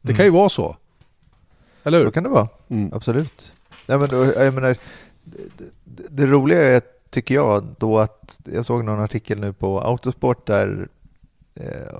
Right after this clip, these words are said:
Speaker 2: Honda direkt då går ut och nu när de har ett fräscht samarbete med Toro Rosso i hamn, då går de ut och säger så här: "Nej, men det var McLaren som har haft svårt att anpassa sig
Speaker 1: Exakt.
Speaker 2: efter oss."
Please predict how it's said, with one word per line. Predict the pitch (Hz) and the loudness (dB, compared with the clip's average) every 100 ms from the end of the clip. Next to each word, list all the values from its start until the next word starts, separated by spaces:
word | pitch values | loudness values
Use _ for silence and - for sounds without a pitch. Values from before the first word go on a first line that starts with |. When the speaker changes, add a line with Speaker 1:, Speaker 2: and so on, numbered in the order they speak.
| 117 | -2
Speaker 2:
Honda | 113 110 110 | -2 0 -2
direkt | 107 113 123 - | 0 0 -2 -4
då | 104 98 | -4 -4
går | 98 98 98 | -2 -2 -2
ut | 95 - | -4 -4
och | 98 95 101 | -4 -4 -6
nu | 110 120 | -6 -4
när | 113 | 0
de | 117 | 0
har | 117 143 127 | 2 2 2
ett | - | 0
fräscht | - 98 95 - - - _ _ - - - | -2 -2 -2 -12 -20 -20 _ _ -20 -20 -20
samarbete | - 107 101 98 101 95 | -8 -6 -4 -2 -2 -4
med | 104 98 | -8 -2
Toro | 107 | 0
Rosso | 101 101 104 | 0 0 -2
i | |
hamn, | 107 120 87 92 95 _ - - - - | 0 -2 -4 -12 -14 _ -20 -20 -20 -8
då | 113 | -6
går | 110 107 | -2 -2
de | 104 | -2
ut | 104 | -4
och | 104 | -4
säger | 101 98 | -2 -2
så | 95 | -4
här: | |
"Nej, | 98 | -6
men | 110 110 | -6 -6
det | 113 | -4
var | 113 | -4
McLaren | 120 117 131 120 104 | -6 -2 0 0 -2
som | - | -6
har | 101 | -6
haft | - | -6
svårt | - 101 | -4 -2
att | 104 | -2
anpassa | 101 113 104 95 | 0 0 0 -4
sig | - - - - - | -8 -12 -16 -16 -10
Speaker 1:
Exakt. | 127 135 110 | -6 -4 -6
Speaker 2:
efter | - 90 | -4 -4
oss." | - - | -4 -14